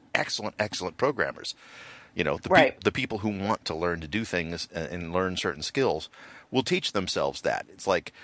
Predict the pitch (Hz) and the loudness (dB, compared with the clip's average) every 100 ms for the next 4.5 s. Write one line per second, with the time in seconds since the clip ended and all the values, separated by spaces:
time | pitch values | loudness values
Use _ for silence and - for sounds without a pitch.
0 | - - - - 110 95 131 - 139 113 | -20 -20 -14 0 2 4 4 2 -4 0
1 | 110 107 104 101 98 90 127 - 85 90 | 0 0 0 0 -2 0 0 0 -4 -4
2 | - 98 - _ - 107 95 92 87 95 | 0 0 0 _ -2 2 2 0 -4 -2
3 | 95 87 - 90 82 90 85 85 80 80 | 0 -2 -4 -6 -2 -2 -2 -4 -6 -4
4 | 85 - - - | -2 -4 -6 -10